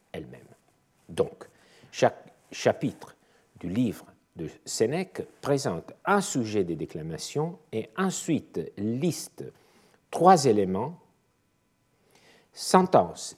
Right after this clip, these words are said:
division et couleur, qui avaient été élaborés par les différents rhéteurs qui s'étaient mesurés sur ce même sujet, entre la fin de la République et les débuts du Principat.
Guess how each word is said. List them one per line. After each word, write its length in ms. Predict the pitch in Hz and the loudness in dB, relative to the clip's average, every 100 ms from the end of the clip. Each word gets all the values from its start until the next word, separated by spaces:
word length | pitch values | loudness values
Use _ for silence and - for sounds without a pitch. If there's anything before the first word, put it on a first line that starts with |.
| - | -8
division 720 | 104 147 143 117 117 85 73 _ | -2 2 2 2 0 -2 -6 _
et 80 | 92 | -10
couleur, 580 | - 82 95 131 143 80 _ _ _ | -8 0 2 2 -2 -10 _ _ _
qui 120 | - | 2
avaient 160 | 156 175 | 6 6
été 180 | - 139 | 6 6
élaborés 540 | 120 104 123 143 180 | 6 6 4 2 -2
par 340 | - 139 135 | 4 6 6
les 120 | 107 107 | 4 0
différents 500 | 120 127 117 110 87 | -2 -4 -2 -2 -2
rhéteurs 680 | 95 143 156 131 139 139 - _ _ | -4 -4 -2 -2 -2 -6 -14 _ _
qui 100 | - | -6
s'étaient 320 | 135 120 104 | -4 -2 -2
mesurés 640 | 90 110 151 131 117 120 135 | 0 0 0 0 -2 -4 -6
sur 340 | - 101 90 | -4 -4 -4
ce 260 | - - 104 - | -10 -8 -8 -8
même 180 | 90 82 | -12 -10
sujet, 440 | - - 78 - - _ _ _ _ _ - _ | -10 -10 -10 -12 -16 _ _ _ _ _ -20 _
entre 260 | 98 - 87 | -8 -6 -4
la 100 | 85 | -4
fin 220 | - 143 | -2 -2
de 100 | 120 | 2
la 120 | 110 | 0
République 760 | 104 101 107 104 117 127 - - - - - _ - | 0 -4 -6 -4 -4 -4 -8 -14 -14 -20 -20 _ -4
et 260 | 110 117 - | -2 -2 -4
les 260 | 95 92 - | -2 -2 -2
débuts 280 | 90 87 | -6 -6
du 120 | 82 82 | -10 -12
Principat. 580 | - 85 - - - | -12 -12 -12 -14 -16